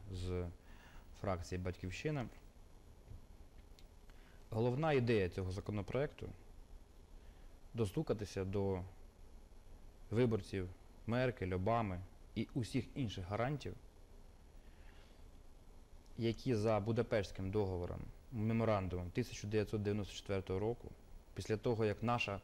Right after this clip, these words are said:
країна віддала ядерну зброю,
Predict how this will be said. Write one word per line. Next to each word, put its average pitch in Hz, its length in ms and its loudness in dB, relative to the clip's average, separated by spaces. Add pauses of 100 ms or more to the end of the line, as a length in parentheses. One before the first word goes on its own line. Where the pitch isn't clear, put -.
країна 107 480 4 (840)
віддала 113 540 6
ядерну 101 400 4
зброю, 107 420 6